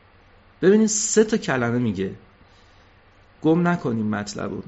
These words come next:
ببینیم ایشون توحید رو چجوری تفسیر کرده. ایشون میگه توحید اینه که هر صفت کمالی که در عالم هست و هر کسی و هر چیزی داره،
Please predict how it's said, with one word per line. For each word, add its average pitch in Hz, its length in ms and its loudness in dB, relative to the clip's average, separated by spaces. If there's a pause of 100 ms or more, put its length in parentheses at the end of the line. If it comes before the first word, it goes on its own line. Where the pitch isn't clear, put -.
(140)
ببینیم 156 240 -2
ایشون 147 240 -6
توحید 113 340 -6
رو 123 60 -6
چجوری 101 380 -10
تفسیر 101 480 -12
کرده. - 340 -20 (600)
ایشون 190 200 -4
میگه 180 180 0
توحید 127 560 -6
اینه 113 340 -8 (680)
که 135 120 -12
هر 170 280 -4
صفت 160 540 -6
کمالی 113 540 -4
که - 120 -6
در 104 180 -6
عالم 107 420 -10
هست 110 480 -10
و 101 40 -12
هر 135 240 -10
کسی 107 380 -8
و 117 80 -10
هر 123 160 -8
چیزی 117 320 -10
داره، 120 600 -2